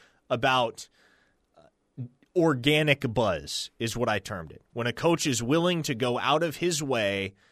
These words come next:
to bring up a player and give him praise of his own volition. And Brent Venables did that with Heath Ozida. He could have talked about anybody on the offensive line. He wanted to talk about Heath Ozida and what a gem Oklahoma found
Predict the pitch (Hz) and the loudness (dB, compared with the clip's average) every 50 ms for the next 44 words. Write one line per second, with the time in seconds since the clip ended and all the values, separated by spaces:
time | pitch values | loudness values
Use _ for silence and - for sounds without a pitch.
0 | _ _ _ _ - - 131 117 101 98 113 120 143 147 151 151 151 147 151 131 | _ _ _ _ -4 -2 -2 -2 -2 -2 -2 0 0 2 2 2 2 2 0 -6
1 | - - - 143 131 120 117 113 110 110 107 104 - _ _ - 117 117 113 107 | -4 -2 0 0 2 2 2 2 2 2 0 -2 -4 _ _ -8 -6 -6 -6 -4
2 | 95 120 131 120 - 131 123 117 101 117 117 110 107 104 104 98 110 98 98 98 | -2 -2 -2 -2 -2 -8 -8 -8 -6 -2 -2 0 0 -2 -4 -4 -6 -6 -6 -4
3 | 95 107 117 120 113 107 110 107 107 95 85 - - - - _ _ _ _ _ | -2 -2 -2 -2 -2 -2 -2 0 -2 -4 -4 -6 -12 -18 -20 _ _ _ _ _
4 | _ _ _ _ _ _ - 117 117 101 104 147 202 208 190 226 240 247 220 214 | _ _ _ _ _ _ -6 -6 -4 2 4 2 2 4 2 0 0 2 2 0
5 | 175 131 123 214 254 220 196 139 127 107 110 123 113 - - 180 151 156 143 120 | 0 2 2 0 0 2 0 0 0 0 -4 -4 -6 -4 -6 -6 -4 -2 -2 -2
6 | 113 123 151 175 - - - - _ _ _ _ _ _ _ _ _ _ _ _ | 0 0 0 0 -2 -4 -8 -16 _ _ _ _ _ _ _ _ _ _ _ _
7 | _ _ _ _ _ _ _ _ _ _ _ _ _ _ _ _ _ - 127 139 | _ _ _ _ _ _ _ _ _ _ _ _ _ _ _ _ _ -4 -2 0
8 | 139 220 220 196 160 156 202 190 175 180 170 170 160 165 165 160 147 135 123 107 | 4 4 4 4 4 2 2 2 2 2 0 2 2 2 0 0 0 0 0 0
9 | 104 101 98 104 107 107 107 104 - 127 120 - 117 104 113 120 110 98 85 117 | 0 -2 -4 -4 -2 -2 -2 -2 -2 -4 -6 -6 -6 -4 -4 -4 -4 -4 -4 -4
10 | 135 139 147 143 139 139 123 120 120 - 139 135 123 131 139 120 113 113 120 117 | -4 -2 -2 -2 -2 -2 -4 -8 -4 0 0 0 0 0 -2 -2 -2 -2 -4 -6
11 | - 120 110 107 101 87 80 76 73 - - 113 113 110 120 131 131 131 117 107 | -6 -6 -2 -2 -2 -2 -2 -6 -10 -8 -6 -4 -2 2 2 2 2 2 -2 -2
12 | 98 - 156 143 135 131 120 120 120 123 120 110 - 123 107 120 123 117 113 - | -2 0 2 2 2 0 -2 -4 -2 -2 -4 -2 -2 -4 -4 -4 -4 -6 -4 -2
13 | - 127 113 104 95 95 92 90 | 0 0 0 0 0 -2 -6 -8